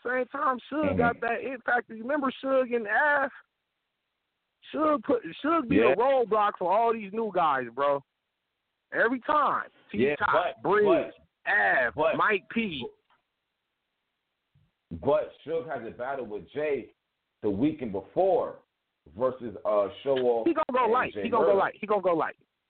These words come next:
Speaker 1: He gonna go light. He ain't worried
Speaker 2: I'm
Speaker 1: about
Speaker 2: thinking
Speaker 1: that
Speaker 2: that
Speaker 1: battle.
Speaker 2: shit too.
Speaker 1: I
Speaker 2: It's
Speaker 1: could,
Speaker 2: probably gonna, it's probably gonna be
Speaker 1: I
Speaker 2: like,
Speaker 1: could tell,
Speaker 2: it's probably
Speaker 1: bro.
Speaker 2: gonna be
Speaker 1: It
Speaker 2: like
Speaker 1: is a
Speaker 2: N W
Speaker 1: two on
Speaker 2: West
Speaker 1: two.
Speaker 2: versus, uh,
Speaker 1: Niggas, man, come on, man. It's a two on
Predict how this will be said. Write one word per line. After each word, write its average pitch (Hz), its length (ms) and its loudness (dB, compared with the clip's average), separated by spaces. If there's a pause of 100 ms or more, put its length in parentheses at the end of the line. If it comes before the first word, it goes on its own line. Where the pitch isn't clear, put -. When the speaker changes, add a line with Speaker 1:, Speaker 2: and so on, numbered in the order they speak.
(160)
Speaker 1:
He 233 60 -2
gonna 220 180 2
go 190 140 4
light. 147 240 0 (400)
He 220 80 -2
ain't 214 140 2
worried 190 120 6
Speaker 2:
I'm 165 60 4
Speaker 1:
about 139 160 -2
Speaker 2:
thinking 190 80 -4
Speaker 1:
that 117 80 -2
Speaker 2:
that - 80 -2
Speaker 1:
battle. 151 220 -6
Speaker 2:
shit - 100 -14
too. - 80 -6
Speaker 1:
I 170 60 4
Speaker 2:
It's 214 80 -2
Speaker 1:
could, 175 100 -2
Speaker 2:
probably 190 240 -2
gonna, 165 240 -6
it's 143 180 -8
probably 175 280 -2
gonna 151 200 -8
be 139 160 -2
Speaker 1:
I - 40 4
Speaker 2:
like, 277 140 4
Speaker 1:
could 233 140 0
tell, 208 260 4
Speaker 2:
it's 160 60 0
probably 165 180 4
Speaker 1:
bro. 156 140 4
Speaker 2:
gonna 190 100 0
be 285 60 4
Speaker 1:
It 269 40 2
Speaker 2:
like 269 100 2
Speaker 1:
is 294 60 0
a - 20 2
Speaker 2:
N 254 60 -2
W 226 140 -4
Speaker 1:
two 247 140 4
on 226 180 4
Speaker 2:
West - 120 0
Speaker 1:
two. 208 340 2
Speaker 2:
versus, 196 240 -12
uh, 202 120 -4
Speaker 1:
Niggas, 254 440 -4
man, 262 240 2
come 254 180 -4
on, 165 200 0
man. 156 140 2
It's 214 100 0
a 160 120 -4
two 175 140 -4
on 135 140 -2